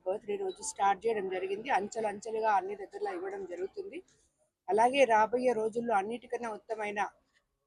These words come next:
ఉదయగిరి కాన్స్టిట్యుయెన్సీలో మనం విపిఆర్ నేత్ర అంటున్నాము. వాళ్ళందరూ పాత రోజుల్లో మన ఊర్లకి సినిమా బండి వచ్చింది అన్ని మాట్లాడుకున్నట్టు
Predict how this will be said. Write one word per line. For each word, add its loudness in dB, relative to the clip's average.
ఉదయగిరి 4
కాన్స్టిట్యుయెన్సీలో 0
మనం -2
విపిఆర్ 6
నేత్ర 0
అంటున్నాము. -2
వాళ్ళందరూ 0
పాత 4
రోజుల్లో 4
మన 2
ఊర్లకి 0
సినిమా 4
బండి 6
వచ్చింది 0
అన్ని 2
మాట్లాడుకున్నట్టు 4